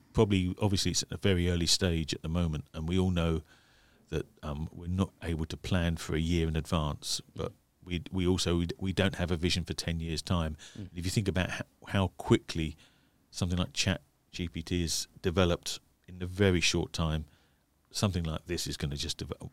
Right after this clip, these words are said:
Speaker 1: What, what's it gonna
Speaker 2: Yes.
Speaker 1: look like in ten years' time?
Speaker 2: Yeah.
Speaker 1: It's just gonna be so refined and so clever.
Speaker 2: Yeah.
Speaker 1: Um, I was actually trying to think of a downside of it, and at the moment I
Speaker 2: I,
Speaker 1: can't.
Speaker 2: is there one? I mean, the, go-, the
Speaker 1: Well,
Speaker 2: government reading your mind and
Speaker 1: well, that was the, I, I,
Speaker 2: advertisers selling
Speaker 1: I,
Speaker 2: that stuff to you, you know?
Speaker 1: I did sort of get an Orwellian thought in my head about
Speaker 2: Maybe.
Speaker 1: nineteen eighty-four,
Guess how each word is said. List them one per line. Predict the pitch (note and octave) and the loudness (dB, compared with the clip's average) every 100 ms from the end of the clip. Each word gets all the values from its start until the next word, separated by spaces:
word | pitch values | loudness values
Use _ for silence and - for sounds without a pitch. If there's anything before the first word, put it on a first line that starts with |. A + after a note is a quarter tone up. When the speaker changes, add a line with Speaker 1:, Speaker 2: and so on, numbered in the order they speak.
| - | -6
Speaker 1:
What, | G2+ - | -6 -2
what's | A2 G2+ | 0 2
it | G#2 | 2
gonna | E2 | 2
Speaker 2:
Yes. | E2+ | 0
Speaker 1:
look | F#2 | -2
like | D2 - | -6 -8
in | |
ten | D2+ - D#2 | -8 -6 -6
years' | D2 C2+ | -8 -8
time? | - D2+ B1+ - | -6 -6 -8 -8
Speaker 2:
Yeah. | G2 - - _ _ _ _ | -10 -10 -20 _ _ _ _
Speaker 1:
It's | - F2+ | -8 -2
just | - - | 0 0
gonna | - | -2
be | D2+ | -2
so | - - F#2+ | 2 4 4
refined | D2 C#2 - D#2+ C#2+ | 2 -2 -2 -2 -4
and | C2 - | -4 -2
so | - D2+ | 0 -2
clever. | - D2 C#2 - _ - | -4 -6 -6 -10 _ -8
Speaker 2:
Yeah. | G#2+ A2 - _ _ _ _ _ | -6 -6 -12 _ _ _ _ _
Speaker 1:
Um, | F2+ F2+ F2+ F2+ - _ - | 4 4 4 0 -6 _ -6
I | F#2+ | 0
was | F#2 | 0
actually | C#3+ - | 0 -2
trying | - | -2
to | G2 | -2
think | - - | -2 -4
of | |
a | D2 | -4
downside | E2+ F2+ F2+ - C2+ - | -2 0 0 0 -2 -6
of | - | -10
it, | - _ - | -14 _ -12
and | E2+ | -10
at | - | -6
the | |
moment | F#2 G#2 D#2+ - | -2 -2 -2 -4
I | |
Speaker 2:
I, | - A2+ | 2 6
Speaker 1:
can't. | - | 8
Speaker 2:
is | A#2 | 8
there | B2 D3 | 10 10
one? | F3+ A3 E3+ | 10 8 6
I | - G#2 | 8 8
mean, | G#2+ G#2+ G#2+ G#2+ | 10 8 8 6
the, | G2 | 8
go-, | D#3 | 12
the | G3 | 12
Speaker 1:
Well, | E3+ | 12
Speaker 2:
government | D3+ C3 D3 D3 | 12 12 12 10
reading | A#2+ B2 A#2 | 12 12 12
your | A#2 G#2+ | 10 10
mind | G#2 A#2+ C#3 A#2+ | 10 8 8 10
and | C3 | 12
Speaker 1:
well, | B2+ | 12
that | C3+ C3 | 12 10
was | B2+ | 8
the, | - - | 6 6
I, | B2 | 10
I, | A#2 | 12
Speaker 2:
advertisers | A#2+ A#2+ B2 B2+ B2+ C3 | 12 12 12 12 12 10
selling | - A#2+ B2+ | 12 12 10
Speaker 1:
I, | |
Speaker 2:
that | A#2+ - - | 8 6 4
stuff | B2+ - | 4 6
to | C3 | 6
you, | C#3+ B2 | 6 6
you | A#2+ | 4
know? | C3+ | 6
Speaker 1:
I | A#2+ | 4
did | A#2 D3 B2+ | 2 2 2
sort | - - | 0 0
of | |
get | A2+ A#2+ | 0 2
an | |
Orwellian | A#2+ A2+ A2+ A2 G#2 G2 | 4 6 6 6 4 0
thought | - G#2+ G#2 | 0 2 2
in | E2 | -2
my | E2+ E2+ | -6 -6
head | E2 G2 | -2 0
about | F2 D#2+ D#2+ | 0 -2 -2
Speaker 2:
Maybe. | G2 B2 | 4 6
Speaker 1:
nineteen | G#2+ A2 | 6 6
eighty-four, | G2+ F#2+ F#2 - F#2 E2 D2+ | 2 2 -2 0 2 2 0